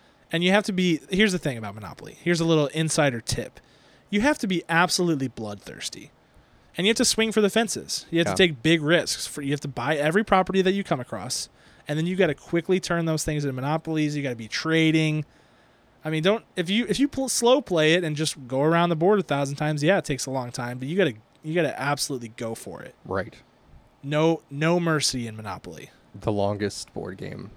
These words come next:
Speaker 2: in the world.
Speaker 1: I love it, though.
Speaker 2: <laughs>
Speaker 1: I do. I love it.
Speaker 2: What are we on? Three?
Speaker 1: Three.
Speaker 2: Three, two, one. Okay.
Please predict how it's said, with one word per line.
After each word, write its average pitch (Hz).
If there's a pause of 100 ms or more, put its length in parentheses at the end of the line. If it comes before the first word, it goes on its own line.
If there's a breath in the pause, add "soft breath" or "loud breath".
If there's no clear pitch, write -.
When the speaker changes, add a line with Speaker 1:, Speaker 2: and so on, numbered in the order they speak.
Speaker 2:
in 90
the -
world. - (100)
Speaker 1:
I 151
love 135
it, 117
though. 110 (240)
Speaker 2:
<laughs> -
Speaker 1:
I 160
do. 147
I 147
love 139
it. 110 (960 soft breath)
Speaker 2:
What 110
are 101
we 98
on? 95
Three? 139 (260)
Speaker 1:
Three. 170 (640)
Speaker 2:
Three, -
two, -
one. - (480)
Okay. -